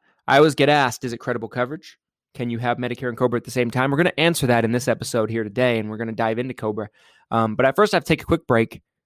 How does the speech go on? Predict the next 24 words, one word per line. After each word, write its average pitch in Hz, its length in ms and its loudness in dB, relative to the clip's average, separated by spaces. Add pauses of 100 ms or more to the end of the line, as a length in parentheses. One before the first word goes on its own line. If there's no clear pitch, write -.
(140)
hear 127 100 0
from 120 140 -4
this 131 180 0
week's 139 160 0
sponsor. 107 560 -2 (220)
So - 120 -8
don't 160 200 2
go 196 100 6
anywhere. 190 320 6
We'll 180 80 6
be 123 160 2
right 143 260 2
back 160 260 0
in 143 60 -4
segment 139 380 -6
two 147 180 -4
of 170 140 -6
two, 233 540 0
and 131 120 0
we 131 80 2
will 135 140 0
ta-, 135 280 2 (140)
we 147 80 0
will, 131 220 -2